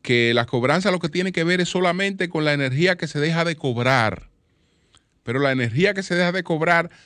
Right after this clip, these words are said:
ha sido servida. No, también hay pérdidas por energía que se coloca en línea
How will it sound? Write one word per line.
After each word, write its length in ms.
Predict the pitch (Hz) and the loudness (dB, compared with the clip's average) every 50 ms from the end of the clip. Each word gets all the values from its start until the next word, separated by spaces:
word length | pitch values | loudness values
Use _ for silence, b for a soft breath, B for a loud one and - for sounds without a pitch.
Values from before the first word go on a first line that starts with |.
| b b | b b
ha 140 | - 139 139 | -4 -2 0
sido 240 | - 175 170 170 165 | 0 0 0 0 0
servida. 640 | - - 139 127 127 127 151 175 151 104 87 - - _ _ _ _ _ _ _ _ _ _ _ _ _ _ _ _ _ _ _ _ _ _ | 0 0 0 0 2 4 6 6 6 4 2 -2 -8 _ _ _ _ _ _ _ _ _ _ _ _ _ _ _ _ _ _ _ _ _ _
No, 360 | - 107 117 151 185 175 120 101 | -8 -2 0 0 0 0 0 -2
también 640 | - 110 101 101 92 104 110 127 147 190 240 254 - - | -4 -4 -4 -4 -4 -2 -2 0 0 0 -2 -4 -4 -2
hay 160 | 143 143 135 | -2 -2 0
pérdidas 680 | 135 143 143 165 220 262 269 269 262 254 262 - - _ _ _ _ _ _ _ _ _ _ _ _ | 0 0 0 0 0 -2 -2 -2 -4 -4 -4 -8 -14 _ _ _ _ _ _ _ _ _ _ _ _
por 340 | - 147 165 190 226 - _ _ _ _ _ _ _ _ _ _ _ | -4 -2 0 0 -2 -4 _ _ _ _ _ _ _ _ _ _ _
energía 720 | - 139 147 147 139 120 107 - 160 175 202 247 262 247 - _ _ _ _ _ _ _ _ _ _ _ _ _ - | -4 -2 0 0 0 -2 -2 0 0 2 2 2 2 0 -6 _ _ _ _ _ _ _ _ _ _ _ _ _ -4
que 140 | - 165 | -2 -2
se 160 | 160 - 175 - | -2 -2 -4 -2
coloca 380 | - 147 151 196 240 240 233 | 0 2 4 4 4 2 2
en 100 | 202 190 | 0 2
línea 480 | 185 214 262 269 262 262 262 247 226 | 2 2 2 0 0 -2 -4 -4 -6